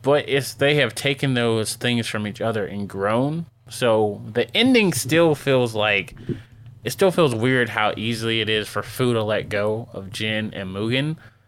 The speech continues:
But I also kinda like it because it is just, like, a separation. So it's one of those things. And I wish Sarah would have lived too. Like, I wish we would have seen more of Sarah.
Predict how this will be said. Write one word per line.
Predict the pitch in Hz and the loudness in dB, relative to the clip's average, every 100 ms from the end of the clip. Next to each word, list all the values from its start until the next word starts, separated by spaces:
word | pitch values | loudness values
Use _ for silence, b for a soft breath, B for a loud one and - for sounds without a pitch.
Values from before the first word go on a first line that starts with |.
| b b _ _ _ - | b b _ _ _ -2
But | 110 | 2
I | |
also | 113 117 - 117 | 2 2 -2 -4
kinda | 120 107 | -2 -2
like | 92 98 - | 0 -2 -2
it | 127 120 | -4 -4
because | - - 101 | -8 -8 -6
it | 101 | -2
is | 101 95 | -4 -4
just, | 104 - | -10 -6
like, | 92 95 | -6 -4
a | |
separation. | - 104 107 101 110 - 127 131 - | -4 -4 -4 -4 -4 -4 -6 -8 -12
So | - 104 95 92 _ _ _ _ _ _ _ _ _ _ _ _ _ - B B B B | -4 0 0 -2 _ _ _ _ _ _ _ _ _ _ _ _ _ -18 B B B B
it's | 139 | 0
one | 175 | 4
of | 143 | 4
those | - | 2
things. | 123 127 | 0 2
And | 208 | 2
I | 254 | 4
wish | 165 - | 2 2
Sarah | 127 113 95 101 117 | 2 2 2 -2 -4
would | 110 | -2
have | 98 | 0
lived | 95 92 - | -2 -2 -6
too. | 104 95 95 - | -8 -8 -10 -8
Like, | 101 98 - | -8 -8 -8
I | 110 | 0
wish | 120 135 - - _ _ _ - - | 2 2 -2 -10 _ _ _ -16 -6
we | 113 | -2
would | 113 | -2
have | 107 | -2
seen | - 113 107 | -4 -4 -2
more | 104 101 104 98 98 - b b b b b - - _ _ - - | -2 0 0 0 -2 -8 b b b b b -20 -20 _ _ -10 -6
of | - | -4
Sarah. | - 107 90 69 | -2 0 0 -2